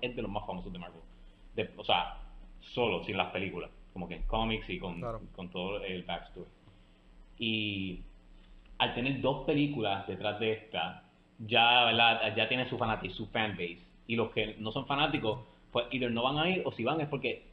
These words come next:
Speaker 1: otras personas que conocen son fanáticos. Y, y entonces,
Speaker 2: Sí.
Speaker 1: adicional a todo eso,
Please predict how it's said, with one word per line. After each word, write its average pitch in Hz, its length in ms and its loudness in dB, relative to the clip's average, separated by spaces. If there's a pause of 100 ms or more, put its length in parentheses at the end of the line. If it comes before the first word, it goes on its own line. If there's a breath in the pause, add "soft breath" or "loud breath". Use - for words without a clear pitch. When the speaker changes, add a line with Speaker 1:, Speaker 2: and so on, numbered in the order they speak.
Speaker 1:
otras 110 200 -4
personas 120 300 -4
que - 40 -20
conocen 147 300 -4
son 101 160 -8
fanáticos. 92 360 -6 (500 soft breath)
Y, 101 500 -4 (120)
y 123 60 -6
entonces, 120 320 0
Speaker 2:
Sí. 117 60 -6 (280)
Speaker 1:
adicional 117 460 -2
a 151 80 2
todo 175 180 -2
eso, 180 280 -4